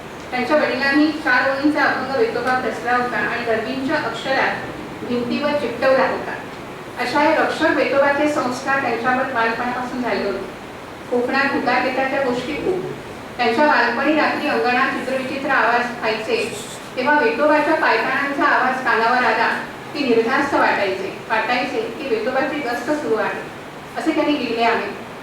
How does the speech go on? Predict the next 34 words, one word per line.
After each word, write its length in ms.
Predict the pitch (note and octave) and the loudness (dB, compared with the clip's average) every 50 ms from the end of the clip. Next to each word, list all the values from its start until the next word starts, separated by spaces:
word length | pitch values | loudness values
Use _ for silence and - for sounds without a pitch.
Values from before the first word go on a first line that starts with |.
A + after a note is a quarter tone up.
| - - | -12 -6
म्हणूनच 400 | B3 B3 C4 C#4 D4+ D#4+ E4+ - | -4 0 2 4 4 4 4 4
दळवींना 420 | C4 A#3 A3+ A#3 B3+ C4+ C4+ C#4+ | 4 4 4 2 2 0 0 0
अमेरिकेला 580 | C#4+ C#4 - A3 A#3+ C4 C4 C4 - C#4 C#4 C#4+ | 0 0 0 0 0 -2 -2 -2 -2 0 0 2
जाताना 460 | C#4 C4+ C4+ B3+ B3 C4 C4 C4+ C#4 | 2 2 2 0 0 0 -2 0 0
विमानाच्या 520 | C4+ A3+ G#3+ A3+ A#3+ B3 B3+ B3 - C#4+ C4+ | 0 0 -2 0 0 0 0 0 -2 -2 -2
पंखावरच्या 640 | B3+ A3+ G#3 G3+ - - B3 B3 B3 - - F3+ | -2 -2 -4 -2 -2 0 0 0 0 -2 -4 -4
टोकावर 540 | - - A3 - - A#3+ B3 B3 A#3+ G#3 G3+ - - - - - - - - - - | -4 -4 -4 -2 -2 0 0 2 2 2 0 0 -4 -8 -12 -12 -14 -14 -8 2 4
वेतोबा 380 | A3+ A3+ A3+ C4+ C4+ C#4+ D4+ | 4 4 6 4 4 6 6
बसलेला 460 | D4+ C4+ C4+ B3+ C4 B3 A#3 A#3+ A#3+ A#3 | 4 4 0 -2 -4 -4 -2 0 0 0
दिसतो 320 | A#3 A#3 - - - A3 - G#3 - - - - - - - - | 0 -2 -4 -4 -4 -4 -4 -4 -6 -10 -12 -14 -14 -12 -6 -4
आणि 240 | G#3+ - D4 D4 | -2 0 0 2
आता 100 | C#4 D4 | 2 2
आपण 320 | C#4+ D#4 D#4+ - - - - | 4 4 4 2 2 -2 -4
सुखरूप 460 | - - C#4+ - - B3+ - F4 - | -4 -6 -6 -4 0 2 2 2 4
पोहोचणार 360 | - B3 C#4 C#4 C4 C4 C4 C#4 | 4 2 2 2 2 2 2 2
अशी 380 | - - - - - - C4+ | 2 0 0 -2 -6 -6 -6
त्यांना 220 | C4+ B3+ B3+ B3+ C4 | -4 -4 -4 -2 -2
खात्री 360 | A#3+ A3+ G#3+ A3+ A3+ A3 A3 | -2 -2 0 0 2 2 2
वाटते. 340 | G#3 G3 - - - - - - - - - - - - - - - | 2 0 -2 -4 -6 -10 -12 -12 -14 -14 -16 -14 -14 -14 -14 -8 -4
त्यांच्या 260 | B3+ A#3+ - - D4 | -2 -2 -2 -2 -2
साधे 380 | - - - - - B3+ C4+ - | 0 2 2 2 4 2 2 2
प्रवासी 420 | C4+ C#4 C#4 C#4 C4+ C4+ D4 D#4 | 2 2 2 2 2 2 2 0
घडीचे 400 | D4+ D4+ - A#3 A#3+ - C#4 C#4 | 0 0 -2 -2 -4 -2 0 0
मध्येही 380 | C4+ C4 B3+ B3+ B3 A#3+ C4 C4 | 0 0 0 -2 -2 -2 -2 0
हा 140 | B3 A3+ A3 | 0 0 0
वेतोबा 360 | G#3 G3+ G#3 A3 G#3 G#3+ G#3 | 0 0 0 -2 0 0 0
येतो. 280 | G3+ G3 G3+ G3+ G3 - - - - - - - - - - - C#4 | 0 0 -2 -4 -6 -10 -10 -12 -12 -14 -14 -14 -14 -14 -10 -2 0
ते 60 | C#4 | 2
त्याला 280 | C#4 D4 C#4+ D4 D4 D4 | 2 4 4 4 4 4
देव 200 | C4 B3 C4 D4+ | 4 4 6 6
नाही 300 | D4+ D4+ C#4 B3+ B3+ - | 6 4 2 0 -2 -4
तर 120 | D4+ C#4 | -4 -2
माणूस 400 | B3+ - A3 A3+ B3+ C#4 D#4 - | 0 0 2 2 2 2 0 0
मानतात. 380 | A#3+ G#3 G3 F#3+ F#3 F#3 - | -2 -2 -2 -2 -4 -4 -6